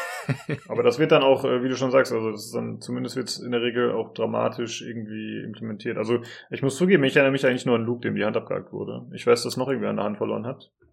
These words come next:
Speaker 1: Der Anakin verliert seinen Arm im
Speaker 2: Ach,
Speaker 1: zweiten
Speaker 2: ja,
Speaker 1: Teil.
Speaker 2: genau. Mhm.
Speaker 1: Äh, dann,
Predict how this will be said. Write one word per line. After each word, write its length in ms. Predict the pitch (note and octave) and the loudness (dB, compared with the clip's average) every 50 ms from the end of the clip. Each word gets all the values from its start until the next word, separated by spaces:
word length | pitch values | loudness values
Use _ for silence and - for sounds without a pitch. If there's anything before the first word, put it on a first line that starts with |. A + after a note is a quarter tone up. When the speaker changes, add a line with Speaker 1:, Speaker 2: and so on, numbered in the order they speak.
| _ _ | _ _
Speaker 1:
Der 320 | - - - - - A3 F3 | -10 0 2 2 4 4 2
Anakin 380 | F3+ A3 G#3+ G#3 A#3 A#3 A3+ | 2 2 2 2 0 0 2
verliert 280 | - F3 E3 F3+ F3+ F3+ | 2 0 2 2 0 0
seinen 180 | - E3 D#3+ | 0 -2 -2
Arm 320 | D3 C#3 D3 F3 A3 A#3 - _ _ _ _ _ | 0 0 0 0 -2 -4 -6 _ _ _ _ _
im 160 | - D#3+ E3 C#3 | -16 -14 -6 -4
Speaker 2:
Ach, 100 | A#2+ - | -2 -2
Speaker 1:
zweiten 180 | D#2+ E2+ - | 0 0 0
Speaker 2:
ja, 40 | A#2 | 0
Speaker 1:
Teil. 220 | A2+ A2 F3+ F#3 | 0 0 0 -2
Speaker 2:
genau. 340 | F#3+ G3+ - G2 G2 - F#3+ _ | -2 -4 -6 -8 -10 -12 -12 _
Mhm. 640 | D#3+ D#3 D#3 D#3 D#3 D#3 D#3+ D#3 D#3 D#3 D#3 D3+ | -2 0 2 4 4 4 4 4 4 4 4 2
Speaker 1:
Äh, 20 | C3 - | 2 6
dann, 320 | D#3 D#3 D#3 D3+ C#3+ C#3+ | 6 6 6 4 -2 -6